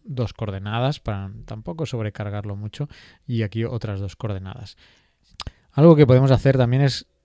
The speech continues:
la manera en que se ve los números. Vamos siempre a doble clic y aquí en Labels está la opción de modificar, eh, el tipo de letra, las dimensiones,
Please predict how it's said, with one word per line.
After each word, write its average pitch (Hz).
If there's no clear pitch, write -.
la 127
manera 123
en 113
que 104
se -
ve 120
los 113
números. 143
Vamos 110
siempre 107
a -
doble 107
clic 131
y 147
aquí 180
en 127
Labels 165
está 135
la 117
opción 139
de 117
modificar, 110
eh, 90
el 87
tipo 101
de 98
letra, 120
las 104
dimensiones, 101